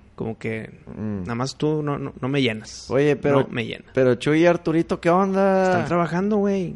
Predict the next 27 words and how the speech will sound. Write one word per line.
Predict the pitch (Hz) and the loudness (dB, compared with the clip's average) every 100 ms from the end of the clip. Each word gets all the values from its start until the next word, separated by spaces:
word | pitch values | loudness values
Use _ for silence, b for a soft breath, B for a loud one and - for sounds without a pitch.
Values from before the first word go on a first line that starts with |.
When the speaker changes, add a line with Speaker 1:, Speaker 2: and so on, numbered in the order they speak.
| - | -2
Speaker 2:
¿Y | |
el | 117 | 0
niño | 131 165 | 0 0
de | 165 | -2
cobre? | 180 180 190 196 | 2 2 2 0
Speaker 1:
También. | 180 107 104 101 107 147 190 | -4 -8 -10 -10 -8 -2 2
Speaker 2:
¿Y | |
Bebocho? | 131 127 143 180 - 208 202 | 4 4 2 0 0 0 0
Speaker 1:
También. | 180 113 113 156 269 | -2 -6 -4 -2 -2
Todos | - 214 | 0 0
están | 120 | 2
Speaker 2:
Uh, | |
Speaker 1:
trabajando, | 254 226 196 240 311 | 2 2 2 0 -2
Speaker 2:
qué | 262 | -6
Speaker 1:
pues, | - | -8
como | 110 | -8
Speaker 2:
leche. | 214 | -6
Speaker 1:
deben | 117 104 | -6 -6
de | |
estar. | 117 - 165 190 | -6 -4 -4 -4
Pero, | - 113 | -6 -6
pues, | - | -6
nada | 113 | -6
más | 120 135 | -4 -4
interactúo | 151 135 127 147 | 0 0 2 -2
contigo | 151 143 160 139 | -2 0 0 2
prácticamente. | 147 151 147 156 - 156 | -2 -2 -2 -4 -6 -8